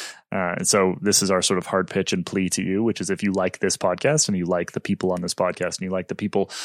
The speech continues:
on the placeholders and you like the people that are on the splash page of escape collective dot c c, then please sign up. Uh, it means a huge amount to us, and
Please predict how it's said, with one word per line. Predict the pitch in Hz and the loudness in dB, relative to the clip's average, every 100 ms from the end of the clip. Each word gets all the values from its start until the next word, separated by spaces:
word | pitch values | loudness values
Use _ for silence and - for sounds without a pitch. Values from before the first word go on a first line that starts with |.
| - - - | -10 -12 -8
on | - 92 | -2 -2
the | |
placeholders | 85 143 139 104 95 | 2 4 6 4 2
and | 92 | 2
you | |
like | 90 95 | 2 2
the | - | 0
people | 101 - | -2 0
that | 92 90 | 0 2
are | 90 | 0
on | 92 92 92 92 87 - - - | 2 2 2 0 -4 -8 -20 -6
the | 98 92 | 2 4
splash | 85 - 92 - | 4 2 0 2
page | 95 82 - - | 0 0 -2 -2
of | 95 | 0
escape | 90 - 92 | 2 2 0
collective | - 90 90 85 | 0 -2 0 -2
dot | 90 92 | 0 0
c | 90 | 0
c, | 85 95 87 | 0 0 -2
then | 95 87 85 80 _ _ _ _ - | -2 0 0 -4 _ _ _ _ -14
please | - 90 85 82 78 - - _ _ _ - | -4 0 0 0 4 4 2 _ _ _ -6
sign | - 120 | -2 0
up. | 156 - _ _ _ _ _ _ - | 0 -4 _ _ _ _ _ _ -6
Uh, | 104 104 | -2 -2
it | - 98 | -2 0
means | 98 101 95 | 2 2 2
a | |
huge | 87 101 90 | 0 -2 0
amount | 87 90 | -2 -2
to | 92 | -2
us, | 98 - - - _ _ - | 0 0 -2 -14 _ _ -6
and | 95 92 92 92 92 90 - | -2 0 2 2 2 0 -2